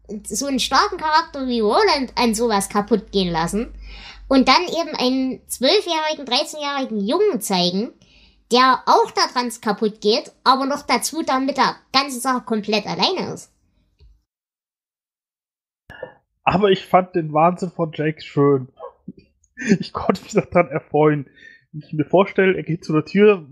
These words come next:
Speaker 2: weiß genau, dahinter ist das, was er sucht, macht sie auf, ist nix, macht sie wieder zu und,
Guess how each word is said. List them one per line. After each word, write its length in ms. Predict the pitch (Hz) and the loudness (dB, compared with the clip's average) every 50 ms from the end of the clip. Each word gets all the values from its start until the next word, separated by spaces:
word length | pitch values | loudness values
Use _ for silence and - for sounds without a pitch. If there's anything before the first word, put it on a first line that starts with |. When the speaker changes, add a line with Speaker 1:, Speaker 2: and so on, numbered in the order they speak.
| 151 | -4
Speaker 2:
weiß 300 | 143 156 175 208 - - | 0 2 2 2 2 -2
genau, 300 | - 156 139 131 240 240 | -8 -6 -2 0 0 2
dahinter 360 | 208 214 175 233 247 226 233 185 | 2 0 0 0 0 -2 -2 -4
ist 380 | 247 285 - - - - _ _ _ _ _ | -4 -8 -8 -10 -12 -14 _ _ _ _ _
das, 260 | - 214 220 - - | 0 0 0 0 0
was 160 | - 220 196 - | 0 0 0 0
er 160 | - 196 - | -4 -6 -4
sucht, 220 | - 233 247 - | -4 -6 -8 -6
macht 180 | - 202 - - | -8 -8 -8 -6
sie 80 | 208 | -2
auf, 200 | 175 180 190 - - - | 0 0 0 0 -2 -14
ist 180 | - - - - | -18 -12 -8 -6
nix, 260 | 226 262 - - _ _ _ _ _ - - - _ _ _ _ | -6 -6 -6 -12 _ _ _ _ _ -20 -20 -20 _ _ _ _
macht 260 | - 156 185 - - - | -2 -2 -2 -2 -4 -10
sie 80 | 180 | -6
wieder 200 | 180 165 170 - | -4 -4 -4 -4
zu 200 | - - 196 214 | -2 -2 0 0
und, 160 | 202 202 180 | 0 0 -2